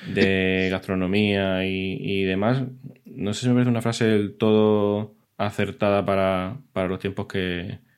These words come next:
Speaker 1: que
Speaker 2: Mm.
Speaker 1: corren ahora.
Speaker 2: A ver, yo, yo desde luego no quiero convencer a nadie. Esta es mi idea y estoy abierto a debatirla e incluso a cambiarla si hace falta. Eh, lo que sí creo es que, que el diseño desde luego no es arte y cuando te acercas mucho a un estilo personal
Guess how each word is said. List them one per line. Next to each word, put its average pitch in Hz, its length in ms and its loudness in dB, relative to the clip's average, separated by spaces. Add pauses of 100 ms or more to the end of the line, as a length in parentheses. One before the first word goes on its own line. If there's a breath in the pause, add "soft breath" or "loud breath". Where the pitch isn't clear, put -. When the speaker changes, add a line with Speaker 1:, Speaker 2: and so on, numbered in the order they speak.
Speaker 1:
que 110 100 4
Speaker 2:
Mm. - 60 4
Speaker 1:
corren 92 280 -2
ahora. 92 360 -6
Speaker 2:
A 104 60 -2
ver, 104 140 4
yo, 104 320 6
yo 113 240 8
desde 143 140 8
luego 143 200 8
no 127 100 4
quiero 110 200 6
convencer 104 340 2
a 92 60 -2
nadie. 98 320 0
Esta - 220 -2
es - 80 -2
mi 110 180 6
idea 151 360 8
y 104 120 6
estoy 110 200 6
abierto 120 680 6
a 95 160 0
debatirla 113 540 4
e 147 60 4
incluso 110 300 2
a 110 60 2
cambiarla 92 500 2
si 98 140 2
hace 87 200 -2
falta. 73 420 -8 (100)
Eh, 98 260 2
lo 95 120 4
que 101 60 2
sí 127 140 2
creo 135 220 8
es 131 100 4
que, 107 640 4
que - 80 0
el 110 80 4
diseño 127 300 6
desde 131 180 6
luego 123 180 8
no 117 80 2
es 110 140 2
arte 143 380 2 (540 soft breath)
y - 140 2
cuando 110 200 4
te 113 40 6
acercas 123 380 4
mucho 135 200 2
a 135 40 6
un 127 60 4
estilo 127 280 4
personal 123 640 2